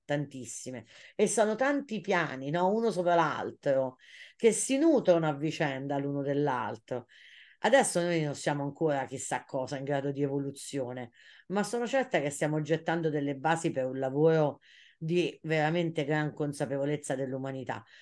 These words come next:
che forse non vedremo né noi né i nostri nipoti, ma noi saremo gli antesignani di questo percorso. Io di questo ne sono profondamente convinta.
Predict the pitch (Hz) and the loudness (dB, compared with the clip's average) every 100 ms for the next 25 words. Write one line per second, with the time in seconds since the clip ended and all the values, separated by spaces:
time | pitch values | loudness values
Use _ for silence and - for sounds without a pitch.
0 | _ 160 151 185 180 160 147 143 135 151 | _ -6 0 2 2 0 -4 -2 -2 -2
1 | 147 143 160 151 165 160 143 143 139 - | -2 -2 -2 0 0 0 -2 -4 -6 -4
2 | 147 202 220 208 151 135 110 _ _ _ | -2 2 4 4 4 -2 -10 _ _ _
3 | _ _ - 233 254 262 202 175 170 170 | _ _ -2 0 4 4 6 4 4 2
4 | 160 160 175 160 175 170 170 170 143 139 | 2 2 -2 0 -2 0 0 0 -2 -4
5 | 135 151 131 131 135 127 165 180 151 151 | -6 -6 -4 -4 -4 -4 -2 0 0 -2
6 | - 131 120 127 123 - _ - 143 143 | -4 -8 -8 -8 -8 -12 _ -6 -4 -2
7 | 151 156 165 165 135 135 113 110 - - | -2 -2 -2 -4 -6 -8 -12 -14 -16 -18